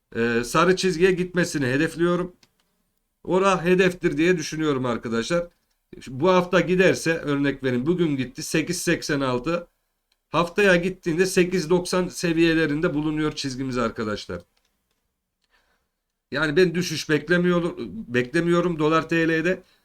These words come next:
Sarı çizgi üzerinde günlük kapanışlar gelmeye başlarsa da o zaman on dolar hedefim var.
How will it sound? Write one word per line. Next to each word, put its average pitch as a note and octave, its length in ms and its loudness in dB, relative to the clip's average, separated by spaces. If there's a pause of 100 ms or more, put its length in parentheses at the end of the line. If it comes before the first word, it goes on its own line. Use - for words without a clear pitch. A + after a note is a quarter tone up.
(120)
Sarı E3+ 320 2
çizgi F#3 320 -2
üzerinde F3+ 460 0
günlük E3+ 360 -2
kapanışlar F#3 500 2
gelmeye D#3+ 420 2
başlarsa G3 520 0
da G3+ 220 -2 (1160)
o C#3 120 0
zaman F3+ 360 2
on F#3 240 4
dolar F3+ 260 4
hedefim E3+ 460 0
var. C#3 220 0